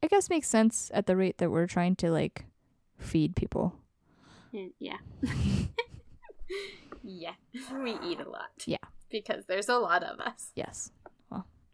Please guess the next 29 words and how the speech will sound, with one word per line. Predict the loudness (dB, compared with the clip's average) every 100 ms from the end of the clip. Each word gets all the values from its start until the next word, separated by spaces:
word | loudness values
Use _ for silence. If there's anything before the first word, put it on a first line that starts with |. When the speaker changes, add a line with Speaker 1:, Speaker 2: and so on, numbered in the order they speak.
| _ _ -20 -14 -10 -10 -8
Speaker 2:
Cool. | -8 -10 2
Speaker 1:
Cool. | 2 2 -2 -20 -20 2
Thanks, | 4 4 2 6
Nicole. | 8 10
Speaker 2:
Well, | 8 4 -12 -18 -20 -20 -20 _
you're | -4
welcome. | 0 -2 -2 -6 2
Speaker 1:
Way | 6
to | 6
go, | 6
humans. | 6 6 8 8
Speaker 2:
That |
was | 6 4
my | 0 0
safest | 0 0 0 0 -2 2
way | 2 2
to | 2
make | 0 0 2
sure | 6 6
I | 6
didn't | 2 0
do | -2 -2
whatever | 0 2 2
animal | 2 0 0 0 0
you | -2 -2
did. | 2 2 2 2 4
<laughs> | 4 2 -12 -20 _ _ _ _ _ _ -6 -4 -4 -6 -8 4
Speaker 1:
That's | 6 8 4
fair. | 4 8 8 6